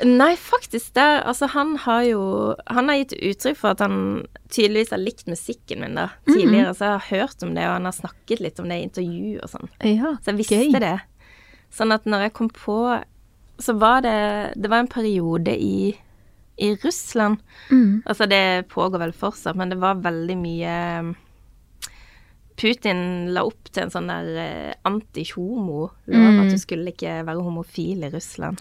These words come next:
Speaker 2: Ja.
Speaker 1: Og plutselig, hvor ting si-, sik-, sikkert siden nittitallet har vært forholdsvis åpent,
Speaker 2: Mm.
Speaker 1: I hvert fall så åpent som det kan være, så ble det plutselig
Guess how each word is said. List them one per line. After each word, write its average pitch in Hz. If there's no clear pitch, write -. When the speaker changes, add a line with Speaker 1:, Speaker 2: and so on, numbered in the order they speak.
Speaker 2:
Ja. 202
Speaker 1:
Og 190
plutselig, 180
hvor 190
ting 202
si-, -
sik-, -
sikkert 185
siden 175
nittitallet 156
har 165
vært -
forholdsvis 156
åpent, 156
Speaker 2:
Mm. 202
Speaker 1:
I -
hvert 170
fall 165
så -
åpent 170
som 180
det 170
kan 165
være, 156
så 190
ble 175
det 180
plutselig -